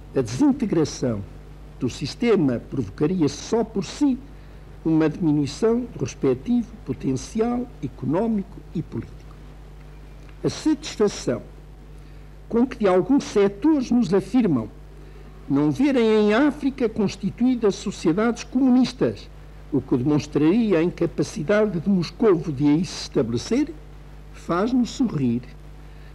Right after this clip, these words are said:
porque o que Moscovo desejava fazer está sendo feito pelo Ocidente e o resto do programa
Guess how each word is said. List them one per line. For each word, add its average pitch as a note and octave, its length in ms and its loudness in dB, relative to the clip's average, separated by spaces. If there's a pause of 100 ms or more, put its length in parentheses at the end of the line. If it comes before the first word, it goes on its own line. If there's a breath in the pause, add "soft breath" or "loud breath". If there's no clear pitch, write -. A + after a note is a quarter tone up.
(120)
porque B3 240 2
o D#4+ 60 4
que - 120 -4
Moscovo D4+ 800 2
desejava F#3+ 680 2
fazer D4+ 600 2 (520)
está - 300 -2
sendo F3 380 0
feito D#4 420 2
pelo B3 280 0
Ocidente C3+ 720 -2 (420)
e B2+ 80 0
o C#3+ 120 4
resto G#3 420 0
do C4 80 -4
programa G#3 580 0